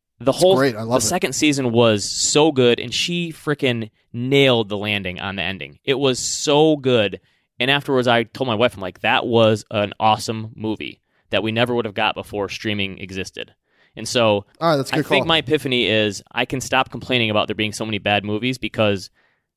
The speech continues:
Speaker 1: that has given us really, really good T V shows. And maybe in the past, a lot of the good actors and actresses wouldn't have done T V before
Speaker 2: Actually, let me
Speaker 1: because
Speaker 2: ask you a
Speaker 1: they just did
Speaker 2: question. I,
Speaker 1: movies.
Speaker 2: I, I think you lost me. I think you lost me.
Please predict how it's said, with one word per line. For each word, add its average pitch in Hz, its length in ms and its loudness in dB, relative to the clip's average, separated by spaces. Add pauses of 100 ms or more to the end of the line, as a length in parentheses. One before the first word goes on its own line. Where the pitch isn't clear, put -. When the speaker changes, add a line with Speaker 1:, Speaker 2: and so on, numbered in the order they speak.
(220)
Speaker 1:
that 123 140 2
has 120 200 -2
given 123 240 0
us - 420 -2 (100)
really, 131 460 2
really 139 400 2
good 117 200 0
T 123 120 -4
V 113 140 -2
shows. 85 520 -6
And 110 220 0
maybe 135 240 0
in 120 60 -4
the 113 80 -6
past, 110 400 -2
a - 60 -10
lot 110 180 2
of 101 60 -6
the 98 60 -8
good 101 360 0
actors 104 320 -4
and 104 100 -4
actresses 113 560 -6 (480)
wouldn't 110 200 -2
have 92 140 -6
done 101 420 -2 (800)
T 123 140 -2
V 110 120 0
before 95 300 -4
Speaker 2:
Actually, 180 220 0
let 202 100 2
me 214 60 4
Speaker 1:
because 214 120 2
Speaker 2:
ask - 80 -4
you 175 60 4
a - 0 -
Speaker 1:
they 151 60 4
just - 80 -4
did 117 60 2
Speaker 2:
question. 98 100 -6
I, - 40 -8
Speaker 1:
movies. 127 160 -6
Speaker 2:
I, - 180 0
I - 20 0
think 185 160 0
you 170 80 2
lost 143 260 6
me. 104 140 -8
I 117 80 -6
think 156 160 -2
you 156 60 -2
lost 120 260 2
me. 95 140 -8